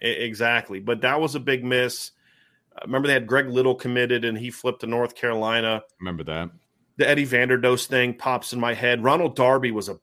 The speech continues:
Speaker 1: bad miss by Notre Dame 'cause he, they had had him committed forever and dropped the ball. The corners coach at the time basically just stopped talking to him 'cause he thought that he was in the bag. The whole time Florida State's still trying to flip him, and then they, then when they,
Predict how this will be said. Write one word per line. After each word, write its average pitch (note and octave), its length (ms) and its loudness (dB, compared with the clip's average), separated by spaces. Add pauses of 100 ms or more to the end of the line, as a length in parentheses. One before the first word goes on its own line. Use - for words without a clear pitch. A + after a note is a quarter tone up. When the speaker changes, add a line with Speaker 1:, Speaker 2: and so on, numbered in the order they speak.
(120)
Speaker 1:
bad A2 460 2
miss G2 240 -8
by F#2 200 -10
Notre F2 280 -14
Dame D#2+ 260 -14
'cause A2+ 140 -10
he, D#3+ 180 2
they D#3 140 4
had E3+ 160 2
had C#3 160 2
him C#3 140 -2
committed A#2+ 360 -4
forever G#2+ 920 -2 (640)
and A2+ 500 0
dropped C3 300 2
the A#2+ 60 -8
ball. A#2 580 2 (300)
The A2+ 80 -12
corners C#3 440 0
coach C3 280 2
at - 60 -16
the A2 80 -12
time B2 420 0
basically B2+ 760 -2
just A#2+ 300 -6
stopped - 360 -2
talking C3+ 340 0
to A#2 160 -2
him A2 120 -4
'cause A2+ 200 -6
he A#2 220 -6 (140)
thought A#2 300 0
that A#2 220 -6
he B2+ 220 -10
was A#2 180 -8
in A#2 120 -2
the A2 80 -4
bag. E2+ 480 -4 (500)
The A2+ 80 -4
whole C3 160 2
time B2 280 0
Florida B2 300 -2
State's A#2+ 320 -4
still B2 200 -4
trying B2 200 -2
to A#2+ 60 -6
flip B2 320 -2
him, A#2+ 200 0
and A2 140 -4
then A2+ 140 -4
they, A2 260 -2
then C#3 220 0
when C3 80 -2
they, A#2+ 220 -2